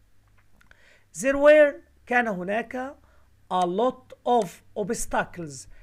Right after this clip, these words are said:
الكثير من العقبات، but she، لكنها، them، overused، overcame، overheard، overturned.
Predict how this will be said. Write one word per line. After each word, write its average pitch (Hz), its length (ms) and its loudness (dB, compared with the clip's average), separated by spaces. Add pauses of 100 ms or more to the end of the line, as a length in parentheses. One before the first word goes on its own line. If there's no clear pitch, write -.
(260)
الكثير 190 500 -6
من 226 140 -4
العقبات، 202 920 0 (640)
but 277 160 0
she، 196 520 -6 (300)
لكنها، 214 920 0 (220)
them، 185 340 0 (1040)
overused، 277 760 2 (840)
overcame، 247 840 -2 (680)
overheard، 233 840 0 (640)
overturned. 233 840 0